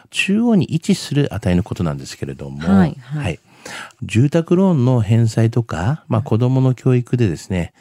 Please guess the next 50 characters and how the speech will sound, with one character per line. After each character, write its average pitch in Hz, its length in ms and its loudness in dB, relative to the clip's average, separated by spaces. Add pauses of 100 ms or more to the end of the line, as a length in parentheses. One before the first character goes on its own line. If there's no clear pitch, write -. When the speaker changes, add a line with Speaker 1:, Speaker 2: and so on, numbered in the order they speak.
(220)
Speaker 1:
お - 120 -6
金 135 300 0
を 143 80 2
貯 - 160 -4
め 143 120 2
る 147 140 0
ど 156 160 0
こ - 140 -2
ろ 139 100 2
で 117 140 0
は 107 60 2
な 123 180 2
い 139 80 -2
と - 100 -4
い 92 340 0
う 82 60 -6
世 - 160 -6
代 90 220 2
も 104 140 2
あ 135 60 4
る 147 80 2
と - 140 -6
思 80 140 -2
い 90 40 0
ま 101 120 2
す - 160 -8
が、 90 320 -2
Speaker 2:
う 170 40 -4
ん。 165 200 -4 (320)
Speaker 1:
ま 160 80 2
あ、 160 40 0
そ 311 180 -2
う 285 40 -4
で 254 140 2
な 240 160 4
い 226 80 4
場 202 160 2
合 208 160 2
は、 214 300 2 (200)
ま 107 100 2
あ、 - 20 0
平 107 260 2
均 113 340 2
や 143 280 2 (180)
中 117 280 2
央 110 120 2
値 - 160 -10
よ 92 100 -4
り 95 140 -4
も 170 240 2